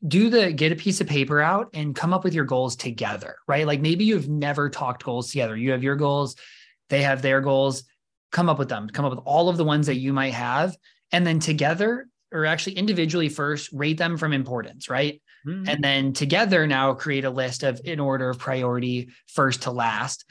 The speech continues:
Speaker 1: And that makes it a little bit easier to decide how to use your money, how to invest, you know, how to do all of the things that are important to you, because now you've gotten on the same page of where you're going. And it's really hard to figure out what to do with your money today without understanding where you're going together.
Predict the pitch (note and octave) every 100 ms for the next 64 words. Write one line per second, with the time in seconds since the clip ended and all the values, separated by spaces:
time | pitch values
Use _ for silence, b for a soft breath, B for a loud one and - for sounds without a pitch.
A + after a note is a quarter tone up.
0 | B B B _ D#3 D#3+ G3+ A#3+ A#3+ G#3
1 | D#3 D3+ D#3 D#3+ D3 C#3 C#3 B2+ B2+ B2
2 | B2 - B2 A#2+ A#2 - C3 B2 B2 A#2+
3 | A#2 B2+ C3 C3+ C3 C3 b b _ -
4 | C3 C3 B2+ A#2+ B2 B2 B2 B2 - -
5 | C3+ A2+ A2 b b _ C#3+ C3+ C3 C3+
6 | B2 C3 C3+ B2+ B2 B2 C3 B2+ A#2+ A#2
7 | A#2 A#2+ A#2+ D#3 C#3+ A#2+ C#3 D3 C3 C3
8 | B2 C3 D3 D#3 D3 C3+ C3 B2+ C3+ B2
9 | A#2+ B2 A#2 A#2 A2+ G#2+ G#2 G#2+ G#2+ G#2
10 | G2 - C#3 B2 B2 B B F3+ E3+ D3
11 | C#3 C#3 C#3+ C3+ B2 B2+ B2+ A2 B2+ C3
12 | C#3 C#3 C#3 C3+ C3+ C3 C3+ B2+ A#2+ A#2+
13 | A#2 A2+ B2 A#2 A2 A2+ A2+ A2 A2+ G#2
14 | G2+ - - -